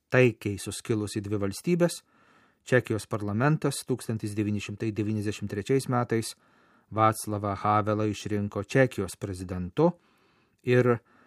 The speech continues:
devyniasdešimt aštuntaisiais perrinko dar vienai kadencijai, trukusiai iki du tūkstančiai trečiųjų metų. Vaclavas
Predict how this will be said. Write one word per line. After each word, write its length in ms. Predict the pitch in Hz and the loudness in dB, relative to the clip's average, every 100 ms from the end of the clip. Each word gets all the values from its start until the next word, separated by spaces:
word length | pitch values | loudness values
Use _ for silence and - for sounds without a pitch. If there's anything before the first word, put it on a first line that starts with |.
| _ _ _ 117 | _ _ _ 0
devyniasdešimt 640 | 117 110 104 98 - 101 | 2 2 0 -2 -4 -4
aštuntaisiais 720 | 101 - 98 139 156 143 127 | -4 -6 0 2 4 2 -2
perrinko 580 | - 117 110 110 110 107 | 2 2 4 2 0 0
dar 220 | 107 113 | 2 4
vienai 240 | 107 101 95 | 4 0 -2
kadencijai, 580 | 104 107 110 104 - 98 | -2 2 2 2 -2 -4
trukusiai 480 | 113 113 110 - 107 110 | -4 -4 -4 -4 -4 -4
iki 160 | - | -4
du 120 | 110 | -4
tūkstančiai 520 | 110 107 - 104 107 101 | -2 -4 -6 -6 -6 -4
trečiųjų 480 | 107 101 101 101 | -4 -4 -4 -2
metų. 400 | 104 95 87 87 - _ _ _ _ _ _ _ _ _ _ _ - | 0 0 -2 -10 -16 _ _ _ _ _ _ _ _ _ _ _ -4
Vaclavas 540 | 110 107 101 95 98 | -2 0 -4 -6 -6